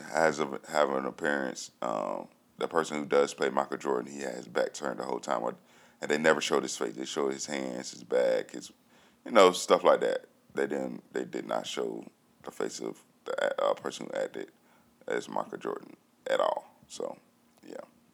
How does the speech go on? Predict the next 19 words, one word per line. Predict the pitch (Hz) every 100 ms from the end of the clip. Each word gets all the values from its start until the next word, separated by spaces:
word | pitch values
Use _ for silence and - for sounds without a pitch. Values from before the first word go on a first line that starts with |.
| _ _ _ _ _ _ _ - _ _ - _ -
The | 98
Super | 196 220
Mo-, | 127 107 -
Mario | 95 101 98 85
Brothers. | 80 76 65 65 82
Now, | 95 87
listen, | 85 110 - - 55 - _ _ -
I | 104
know | 113 147
it's | 104
been | 92 87 76
out. | 67 65 - -
I | 107
wanted | 113 117 127 127
to | -
watch | 90 85 85 82 -
it | 67 55
last | 64 78 101 120 123 -
weekend, | 98 95 - 85 82 82 80 80 78